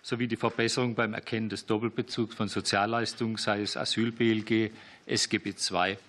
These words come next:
oder S G B zwölf. Auch durch die Aufnahme der Verpflichtungserklärungen einschließlich des Verpflichtungsgebers ins A Z R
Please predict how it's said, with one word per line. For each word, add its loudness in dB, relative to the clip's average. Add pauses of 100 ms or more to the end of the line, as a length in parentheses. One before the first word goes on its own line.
(300)
oder -2
S -4
G 0
B 0
zwölf. -4 (560)
Auch 0
durch 0
die -2
Aufnahme 0
der -2
Verpflichtungserklärungen 0 (400)
einschließlich 0
des 0
Verpflichtungsgebers 0
ins -4
A 0
Z -4
R 2